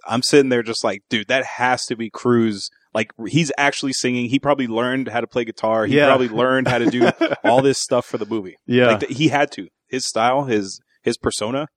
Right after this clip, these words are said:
Speaker 2: I, I would imagine him hanging out for the past year, maybe even two years prior to this movie, just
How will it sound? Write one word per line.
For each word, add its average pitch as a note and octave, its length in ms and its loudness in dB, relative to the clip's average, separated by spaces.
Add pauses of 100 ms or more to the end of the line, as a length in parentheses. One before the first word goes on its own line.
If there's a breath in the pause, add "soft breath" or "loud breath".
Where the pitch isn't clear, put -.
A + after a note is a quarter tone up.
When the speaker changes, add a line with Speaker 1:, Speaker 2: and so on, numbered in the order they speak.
Speaker 2:
I, D3 100 0
I F#3 60 2
would G#3 120 2
imagine G3 240 0
him F3 100 2
hanging D#3+ 280 0
out D3+ 140 0
for - 80 -2
the D#3+ 60 -2
past C3+ 420 0
year, C#3+ 300 2
maybe C3 180 0
even B2 160 -2
two C#3+ 140 0
years C3 180 2
prior D3 220 -2
to C3+ 60 4
this B2 100 -2
movie, B2+ 260 0
just A#2+ 240 -4